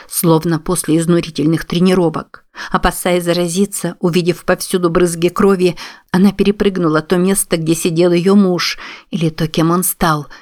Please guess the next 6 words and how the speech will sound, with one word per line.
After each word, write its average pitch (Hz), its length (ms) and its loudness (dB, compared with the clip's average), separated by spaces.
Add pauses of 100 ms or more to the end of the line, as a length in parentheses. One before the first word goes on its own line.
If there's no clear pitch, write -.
(240)
и 165 80 2
выбежала, 156 720 -2
захлопнув 156 600 0
за 160 100 -6
собой 160 340 0
дверь. 165 460 -2